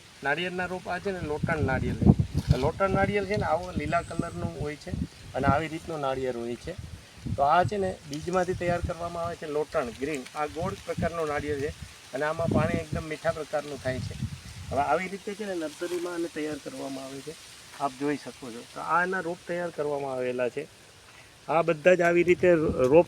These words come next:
તૈયાર કરેલ છે. આના રોપ માટે તમે અમારો કોન્ટેક્ટ કરી શકો છો. શિવશક્તિ નર્સરી ફાર્મ, ચોરવાડ, જુનાગઢ, ગુજરાત. આ કોન્ટેક્ટ નંબર છે અઠ્ઠાણું બસો સત્તાવન સુડતાલીસ છસો છાસઠ. આ જ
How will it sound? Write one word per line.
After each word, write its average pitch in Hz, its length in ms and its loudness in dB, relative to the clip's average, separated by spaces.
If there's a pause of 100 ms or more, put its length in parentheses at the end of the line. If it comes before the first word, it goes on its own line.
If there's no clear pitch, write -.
તૈયાર 175 260 10
કરેલ 175 320 2
છે. 180 160 2 (480)
આના 160 200 2
રોપ 165 240 -4
માટે 170 240 -2
તમે 170 220 -4
અમારો 170 280 -6
કોન્ટેક્ટ 160 440 -10
કરી 170 180 -4
શકો 165 280 -8
છો. 165 160 -6
શિવશક્તિ 156 560 -2
નર્સરી 151 420 -4
ફાર્મ, 160 260 -6
ચોરવાડ, 147 460 -6
જુનાગઢ, 143 460 -6
ગુજરાત. 131 380 -6 (480)
આ 135 60 0
કોન્ટેક્ટ 160 440 -2
નંબર 175 260 -6
છે 175 80 -4
અઠ્ઠાણું 170 440 -4
બસો 160 260 -2
સત્તાવન 170 460 -6
સુડતાલીસ 160 540 -6
છસો 151 340 -8
છાસઠ. 135 400 -8 (500)
આ 160 100 4
જ 180 40 2